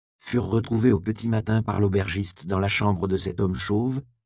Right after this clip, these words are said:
qui en outre avait quitté les lieux en pleine nuit sans payer son dû. L'évêque Guillaume Imbert, bien qu'il ne portât point les habits de sa fonction, fut rapidement identifié. Et la nouvelle parvint alors à Pascal de Vielle,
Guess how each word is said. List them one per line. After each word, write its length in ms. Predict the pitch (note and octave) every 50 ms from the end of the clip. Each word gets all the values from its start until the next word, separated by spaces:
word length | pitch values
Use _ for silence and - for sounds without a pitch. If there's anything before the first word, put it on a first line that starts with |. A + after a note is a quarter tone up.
| _ _ _ _ _
qui 200 | - B2+ A#2+ A2+
en 200 | A2 A2 G#2+ A2
outre 240 | A#2+ A#2+ A2+ - G#2
avait 180 | G2+ G2 G#2 -
quitté 300 | - A2+ A2 - A2+ A2
les 140 | A2 G#2
lieux 260 | G2+ F#2+ F#2+ G#2+ A2 G2
en 100 | F2+ E2+
pleine 260 | F2+ G#2 G#2 G2 G2
nuit 220 | G2 G2 G2 G2+
sans 260 | G2 - - G#2 G2
payer 280 | F2+ F2+ F#2 F2+ F2+ F#2
son 240 | - - F2+ F2+ F2
dû. 280 | E2+ F2+ F2+ - _ _ _ _ _ _ _ _ _ _ _ _ _ _ _ _ _ _ _ _ _ _ _ _ -
L'évêque 500 | G2+ G#2+ G#2+ G#2+ G#2+ A2+ G#2+ G#2+ - -
Guillaume 380 | G2 G2 A#2 B2 B2 A2+ A2 G#2+
Imbert, 540 | G#2 F#2+ E2+ F#2 F#2 F#2+ G#2 A2 B2 C3 - - _ _ _ _ _ _ _ _
bien 280 | - F#2+ F#2+ G#2 G2+ G2
qu'il 180 | G2 F#2+ F#2+ G2
ne 80 | G2
portât 320 | F#2+ - G#2 - - G#2 F#2+
point 260 | F2+ - G#2+ G#2+ G#2
les 200 | G2 F#2+ F2+ G2+
habits 180 | G2 F#2 F#2+
de 80 | F#2+ F#2+
sa 140 | - - G2+
fonction, 580 | - G#2+ G#2 F#2+ - - - G#2+ G#2+ A2 A2 - _ _ _ _ _ _ _
fut 160 | - - A2 A2
rapidement 500 | A#2 B2 B2+ B2+ B2 A#2+ A#2+ A#2+ A#2+ A2+
identifié. 760 | A2 G#2 G2 G2 G2+ G#2+ F#2 E2 - - F2 D#2+ D2 D2 - _ _ _ _ _ _ _ _ _ _ _ _ -
Et 140 | A#2 A2 G#2+
la 100 | A2 B2
nouvelle 400 | B2+ B2 A2+ B2+ C#3 D3 C#3+ B2+
parvint 360 | C3 C3 A#2+ A2 A2+ C3 B2+
alors 300 | C3 B2+ B2+ C#3 C3+ A#2
à 80 | A#2 A2+
Pascal 360 | B2+ B2 A2+ - C3 A#2+ A2
de 80 | G#2
Vielle, 500 | G2 F2 F2 F#2 F#2+ G#2 G#2+ A#2+ B2 A#2+